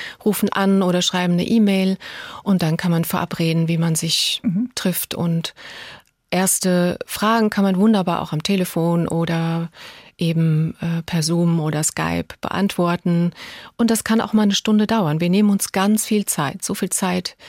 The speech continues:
Speaker 1: wie jeder braucht.
Speaker 2: Muss ich irgendetwas mitbringen? Arztberichte, Diagnoseberichte, so etwas? Ist das für Sie
Speaker 1: Nein.
Speaker 2: wichtig bei Flüsterpost?
Speaker 1: Nein. Uns ist nur wichtig, äh, zu wissen, welche Diagnose es ist und welche Behandlungen bisher erfolgt sind oder erfolgen werden.
Speaker 2: Mhm.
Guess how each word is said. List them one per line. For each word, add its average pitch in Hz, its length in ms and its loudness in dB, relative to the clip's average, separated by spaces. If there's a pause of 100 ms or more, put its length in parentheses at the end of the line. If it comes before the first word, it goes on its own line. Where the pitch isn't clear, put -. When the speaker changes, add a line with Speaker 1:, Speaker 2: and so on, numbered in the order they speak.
(260)
Speaker 1:
wie 196 60 -2
jeder 160 300 -2
braucht. - 420 -10
Speaker 2:
Muss 247 240 0
ich 240 180 -2
irgendetwas 214 640 -4
mitbringen? 165 500 0
Arztberichte, 180 800 -4
Diagnoseberichte, 180 1200 0
so 208 240 0
etwas? 269 420 -4
Ist - 180 -8
das 214 140 -4
für 208 220 2
Sie 196 180 2
Speaker 1:
Nein. 190 140 4
Speaker 2:
wichtig 151 300 -2
bei 320 120 0
Flüsterpost? 320 680 -4
Speaker 1:
Nein. 151 440 2 (400)
Uns 208 240 2
ist 190 160 -2
nur 185 160 4
wichtig, 180 580 -2
äh, 170 80 -2
zu 160 180 -2
wissen, 160 260 0
welche 214 260 2
Diagnose 196 540 0
es 180 100 -2
ist - 340 -4
und - 220 -4
welche 160 240 -4
Behandlungen 175 840 0 (280)
bisher 175 320 0
erfolgt - 400 -2
sind 202 320 2
oder - 140 -2
erfolgen 160 560 -2
werden. 151 580 -4
Speaker 2:
Mhm. 233 220 2